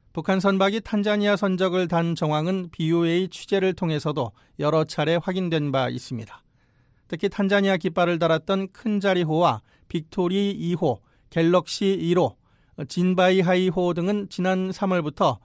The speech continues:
꾸준히 북한 남포항과 중국 항구를 왕복하는 모습이 포착됐었습니다. 비오에이 뉴스 천일교입니다.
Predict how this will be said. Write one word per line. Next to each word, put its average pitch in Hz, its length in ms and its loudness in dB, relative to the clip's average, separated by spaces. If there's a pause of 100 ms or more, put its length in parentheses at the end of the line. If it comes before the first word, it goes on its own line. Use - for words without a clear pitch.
(260)
꾸준히 196 420 0
북한 196 480 -2
남포항과 165 800 2 (200)
중국 180 540 -2
항구를 165 540 0
왕복하는 170 800 -2
모습이 135 420 -6
포착됐었습니다. - 1160 -10 (840)
비오에이 160 440 0
뉴스 165 340 -2
천일교입니다. 165 720 -6